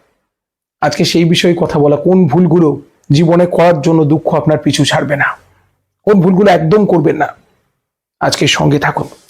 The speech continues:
একটা গল্প দিয়ে শুরু করি। ট্রেন চলেছে, প্রচণ্ড ব্যস্ততার সময় একটা আমাদের কল্যাণী থেকে মুর্শিদাবাদ যাচ্ছে একটা ট্রেন, পাঁচ ঘন্টার জার্নি। সেই ট্রেনের মধ্যে এক ভদ্রলোক বসেছেন, আর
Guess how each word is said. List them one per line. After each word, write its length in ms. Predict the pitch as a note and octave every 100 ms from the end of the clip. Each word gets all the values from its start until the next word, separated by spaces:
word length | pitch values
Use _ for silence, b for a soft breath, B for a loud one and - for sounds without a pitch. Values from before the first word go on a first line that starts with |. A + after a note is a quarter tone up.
| -
একটা 180 | F3+ G#3+
গল্প 280 | G#3 A3+ A#3
দিয়ে 140 | G#3
শুরু 180 | - D#3+
করি। 200 | - - - _ _ _ _ _ _ _ _
ট্রেন 240 | - A#3 A3
চলেছে, 420 | G#3+ G3+ G3 G#3 - - - - - _ _ _
প্রচণ্ড 360 | E3+ E3+ F#3 E3+
ব্যস্ততার 480 | D#3+ D#3 F#3+ F#3
সময় 360 | F3 F3 E3+ E3
একটা 320 | D#3 E3+ D3+ - _ _ _ _ _ _ _ -
আমাদের 260 | E3 E3+ E3
কল্যাণী 420 | F3+ F#3+ G3+ G#3+
থেকে 200 | F#3 F3
মুর্শিদাবাদ 520 | E3 - F#3 D#3 C#3
যাচ্ছে 260 | - - E3+
একটা 160 | - -
ট্রেন, 160 | - - _ _ _ _ _ _ _ _ _ _ _ -
পাঁচ 200 | G#3 G3
ঘন্টার 280 | F#3 C3 -
জার্নি। 280 | - - - _ _ _ _ _ _ _ _ _ -
সেই 160 | - A#3
ট্রেনের 360 | - A3 D#4
মধ্যে 340 | B3+ F#3 C#3+ D#3
এক 280 | C4 A3+ D#3+
ভদ্রলোক 380 | D#3 D#3+ D#3+
বসেছেন, 480 | D3 D3+ A3 - G#3 - _ _ _ _ _ _ _ _ _ _ _ _ -
আর 360 | E3+ E3 D#3